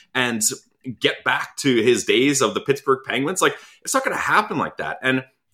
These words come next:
I think I have some sympathy for Matt Murray too, because he gets a contract that's too big for him. I don't think there was a single person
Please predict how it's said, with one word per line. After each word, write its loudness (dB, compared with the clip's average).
I 0
think -4
I 0
have 2
some -2
sympathy 2
for -2
Matt 2
Murray 0
too, 2
because 0
he -8
gets 2
a -2
contract 0
that's 0
too -2
big 2
for -10
him. -12
I 4
don't 2
think -2
there 4
was 0
a -2
single 0
person 2